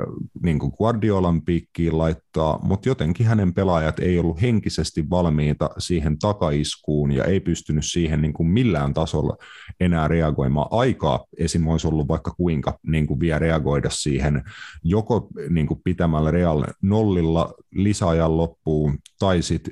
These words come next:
jatkoajalla vielä tulla peliin takaisin mukaan. Et jopa sen kolme yksi maalin jälkeen Cityllä olisi ollut ihan hyvin aikaa vielä tulla matsiin mukaan, mut heiltä oli kaikki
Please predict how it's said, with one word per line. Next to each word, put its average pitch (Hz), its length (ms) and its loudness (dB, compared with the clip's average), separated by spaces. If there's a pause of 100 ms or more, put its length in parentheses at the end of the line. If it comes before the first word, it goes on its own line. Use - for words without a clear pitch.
(140)
jatkoajalla 76 680 2
vielä 76 220 2
tulla 78 360 -2
peliin 76 360 2 (180)
takaisin 80 380 0
mukaan. 76 280 0
Et 76 100 -2
jopa 104 200 0
sen 95 240 2
kolme 101 400 2
yksi 113 300 -2
maalin 64 380 0
jälkeen 64 440 -2 (320)
Cityllä 80 320 0
olisi 80 180 0
ollut 92 220 2
ihan 95 200 2
hyvin 76 240 0
aikaa 73 440 0
vielä 71 160 0
tulla 82 260 0
matsiin 78 460 0
mukaan, 71 440 0
mut - 220 -4
heiltä 87 240 0
oli 78 180 0
kaikki 92 580 -2